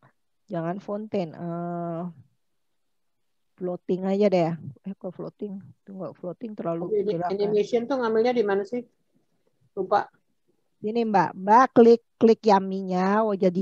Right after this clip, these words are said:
Speaker 1: warna kuning ini.
Speaker 2: Oke.
Speaker 1: Ya.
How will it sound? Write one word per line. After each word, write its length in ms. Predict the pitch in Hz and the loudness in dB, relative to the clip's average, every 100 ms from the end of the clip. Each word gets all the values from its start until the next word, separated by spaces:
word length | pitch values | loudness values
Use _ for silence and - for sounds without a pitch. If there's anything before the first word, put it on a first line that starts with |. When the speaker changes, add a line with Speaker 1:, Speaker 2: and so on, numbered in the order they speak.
| 185 | -2
Speaker 1:
warna 380 | 196 190 196 185 | -2 -2 -2 -6
kuning 400 | 202 190 185 180 | -8 -10 -8 -8
ini. 540 | 180 180 202 226 330 - _ _ _ _ _ _ | -8 -6 -2 -2 -2 -6 _ _ _ _ _ _
Speaker 2:
Oke. 400 | 170 131 190 214 | -12 -6 -2 0
Speaker 1:
Ya. 320 | 180 208 240 | 2 2 2